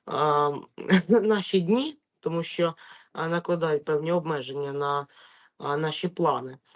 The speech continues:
Е, то як Кам'янське пережило чи переживає цей період? Тому що зараз, е, таке відчуття, що графіки, е, зникають по-, потроху. Е, як, е, Кам'янське переживає цей період і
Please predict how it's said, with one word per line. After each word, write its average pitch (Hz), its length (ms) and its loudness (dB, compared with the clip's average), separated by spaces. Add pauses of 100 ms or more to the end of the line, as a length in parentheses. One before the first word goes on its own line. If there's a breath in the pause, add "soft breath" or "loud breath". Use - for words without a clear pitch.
(340 soft breath)
Е, 151 140 2 (180)
то 185 320 8
як 214 260 6 (280)
Кам'янське 220 680 4 (260)
пережило 185 560 4
чи - 160 -2
переживає 165 580 2
цей - 180 -6
період? 151 340 -4
Тому 131 180 -12
що 147 220 -4 (160)
зараз, 170 360 0 (400 soft breath)
е, 131 260 -6
таке 170 280 -2
відчуття, 175 420 0
що 180 380 2
графіки, 170 600 0 (160)
е, 147 260 0
зникають 202 640 2 (140)
по-, - 220 0
потроху. 147 680 2 (520 loud breath)
Е, 151 360 4
як, 208 640 2
е, 160 220 0
Кам'янське 170 640 2
переживає 143 720 2
цей 151 200 2
період 208 600 0
і 175 220 4